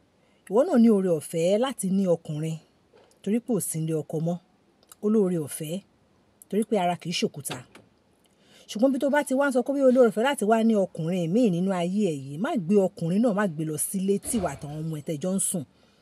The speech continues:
Má gbé ọkùnrin yẹn, má gbé lọ sórí matrimonial bed wa, àti má jẹ́ kí àwọn ọmọ ẹ máa rí. Má gbàgbé wípé sórí àwọn ọmọ wa tá à ń wò yìí, hmm,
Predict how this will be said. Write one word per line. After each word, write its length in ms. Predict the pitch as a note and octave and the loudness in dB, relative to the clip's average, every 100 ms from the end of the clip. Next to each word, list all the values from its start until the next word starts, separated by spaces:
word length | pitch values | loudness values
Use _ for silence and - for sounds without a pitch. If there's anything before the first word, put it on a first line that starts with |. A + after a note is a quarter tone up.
| _ _ - _ | _ _ -20 _
Má 80 | C4+ F4 | -2 -2
gbé 180 | F#3 A3 | 2 2
ọkùnrin 380 | G3+ - G3 | 2 0 0
yẹn, 80 | G3 | 2
má 80 | A#3+ | 2
gbé 140 | A#3 F#3 | 0 0
lọ 100 | F3+ | -2
sórí 240 | F#3+ G3+ F3+ | -2 -2 -2
matrimonial 720 | F3 E3+ F3 F3+ F#3+ F#3+ F3 | -4 -6 -4 -2 0 -2 -4
bed 300 | E3 D3+ C3 | -4 -6 -8
wa, 160 | D3+ E3 | -8 -8
àti 140 | D#3 | -4
má 80 | B3 | -2
jẹ́ 120 | A#3 | -2
kí 80 | G#3 | 0
àwọn 80 | G#3 | 0
ọmọ 120 | F3 | 2
ẹ 100 | E3 | 0
máa 200 | E3 D#3 | -2 -4
rí. 180 | D3+ D3+ C#3+ _ _ _ _ _ _ - - _ | -8 -10 -14 _ _ _ _ _ _ -20 -20 _
Má 100 | E4+ | -2
gbàgbé 240 | D4 F3+ | 0 2
wípé 280 | G3+ A#3 B3 B3 | 2 2 4 4
sórí 240 | B3 C4+ D4+ | 4 0 0
àwọn 160 | C#4+ G3+ | 2 4
ọmọ 140 | G#3 | 4
wa 140 | G#3 G#3 | 4 2
tá 140 | B3+ | 0
à 100 | G#3+ | -2
ń 80 | G3 | 0
wò 120 | G#3 | 0
yìí, 400 | F3 C3+ C#3+ F3 - _ _ | 0 -4 -8 -10 -12 _ _
hmm, 240 | - F3+ | -6 -6